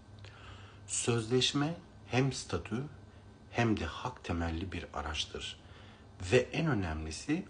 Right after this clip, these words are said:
ayrımcılık yapmama, cezalandırmama, geri göndermeme olmak üzere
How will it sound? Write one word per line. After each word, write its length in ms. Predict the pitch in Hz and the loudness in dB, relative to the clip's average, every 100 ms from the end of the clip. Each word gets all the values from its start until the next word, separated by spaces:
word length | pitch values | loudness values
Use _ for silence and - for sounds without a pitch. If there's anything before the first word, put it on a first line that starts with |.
| - - | -6 -2
ayrımcılık 880 | 82 85 85 85 80 85 120 - | 0 0 -2 -4 -4 -4 -8 -2
yapmama, 580 | 92 90 - 78 69 73 - - - | 0 0 -2 -8 -8 -10 -14 -18 -8
cezalandırmama, 1300 | - 82 85 87 85 85 82 80 92 95 87 73 73 - - - - - | -4 -2 0 0 0 -2 -2 -2 0 0 0 -4 -8 -12 -18 -20 -16 -2
geri 320 | 98 107 123 | 2 2 2
göndermeme 840 | 95 80 82 87 101 101 85 80 | 0 0 -2 0 0 0 -2 -2
olmak 500 | 78 82 85 95 98 | -4 -4 -4 -4 -4
üzere 380 | 78 80 101 139 | -6 -4 -4 -6